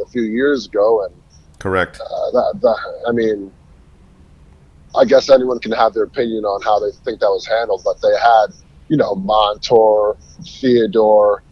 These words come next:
Speaker 1: um, you know, even that Heed, that Heed guy who plays for, uh, the Sharks. You know,
Speaker 2: <laughs>
Speaker 1: he's a, he's a Ducks draft pick, and they, you know, they couldn't even sign him, um, because they just had so many of it, right? And I'm sure they wish they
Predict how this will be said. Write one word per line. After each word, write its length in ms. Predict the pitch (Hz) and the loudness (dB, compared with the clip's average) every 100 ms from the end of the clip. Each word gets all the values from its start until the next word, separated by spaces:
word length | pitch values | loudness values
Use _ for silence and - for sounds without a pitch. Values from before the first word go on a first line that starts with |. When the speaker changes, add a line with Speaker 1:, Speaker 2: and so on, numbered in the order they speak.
| _ - | _ -4
Speaker 1:
um, 480 | 110 104 101 98 - - - _ _ _ _ _ | 0 0 -2 -4 -10 -20 -20 _ _ _ _ _
you 120 | 131 | -6
know, 180 | 90 82 | -6 0
even 260 | 143 127 123 | 2 2 2
that 180 | 110 110 | 2 0
Heed, 420 | 131 135 139 123 - | 2 4 4 0 0
that 200 | 113 - | 0 2
Heed 380 | 113 135 131 107 | 2 2 2 2
guy 320 | 98 104 127 | 2 4 4
who 120 | 113 | 0
plays 320 | - 113 - | 0 0 0
for, 400 | - 135 110 107 | -2 2 4 4
uh, 100 | 101 | 0
the 100 | 95 | -2
Sharks. 560 | 101 - 139 123 135 - - - 143 | -6 4 6 6 0 -10 -20 0 2
You 60 | 135 | 4
know, 180 | 120 107 | 2 2
Speaker 2:
<laughs> 80 | 139 | 0
Speaker 1:
he's 140 | 127 | 0
a, 100 | 101 - | -2 -2
he's 220 | - 165 156 | 4 6 6
a 60 | |
Ducks 300 | 120 131 - | 2 0 0
draft 340 | - 123 123 - | 0 0 2 2
pick, 220 | 131 123 | 2 2
and 280 | 117 113 - - | -6 -6 -14 -6
they, 280 | 165 156 117 - | -2 -2 -2 -10
you 80 | 143 | -10
know, 120 | 95 | -4
they 100 | 120 | -6
couldn't 220 | - 143 131 | -4 -6 -6
even 220 | 113 107 | -10 -8
sign 360 | - 127 123 | 0 0 0
him, 280 | 117 151 104 - - - _ | 0 0 -2 -10 -20 -20 _
um, 580 | 113 113 110 107 104 104 - | 2 4 6 2 -2 -8 -10
because 240 | - 117 | -4 -2
they 100 | 113 | -2
just 240 | 113 110 | -6 -6
had 180 | 131 127 | -2 -2
so 180 | - 127 | 2 2
many 220 | 117 139 | 2 0
of 120 | 131 95 | -2 -4
it, 40 | 87 98 120 | -4 0 2
right? 100 | 117 | 2
And 120 | 98 - - - - | -4 -20 -20 -20 -16
I'm 160 | 104 - | -14 -8
sure 220 | - 117 | -2 -2
they 100 | 107 | 0
wish 240 | 117 | -4
they 80 | - | -2